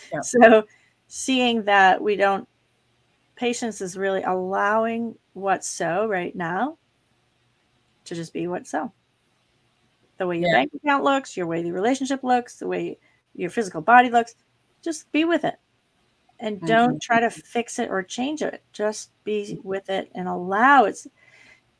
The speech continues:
Speaker 2: As long as you're, you're intending and using your brain and your mind to,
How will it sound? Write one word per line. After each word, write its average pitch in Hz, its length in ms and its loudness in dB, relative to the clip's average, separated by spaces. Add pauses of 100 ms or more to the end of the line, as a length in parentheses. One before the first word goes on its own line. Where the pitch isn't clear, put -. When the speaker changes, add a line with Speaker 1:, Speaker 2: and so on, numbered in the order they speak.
Speaker 2:
As 202 100 -12
long 226 200 -2
as 277 80 -2
you're, 285 220 4 (400)
you're 208 300 -4 (180)
intending 226 640 -4
and 190 180 -6
using 208 240 -4
your 196 100 -8
brain 202 580 -6
and 180 120 -8
your 180 100 -4
mind 196 440 -2
to, 170 280 -8